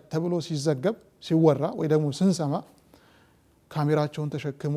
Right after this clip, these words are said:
ምናቸውን ተሸክሞ ይሄዱና ይቀርጻሉ። ለምን?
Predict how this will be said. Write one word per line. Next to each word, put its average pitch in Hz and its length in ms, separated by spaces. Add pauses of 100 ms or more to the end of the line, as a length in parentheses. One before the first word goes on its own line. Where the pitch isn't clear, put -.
ምናቸውን 151 460
ተሸክሞ 139 420 (220)
ይሄዱና 185 500 (300)
ይቀርጻሉ። 185 520 (720)
ለምን? 339 260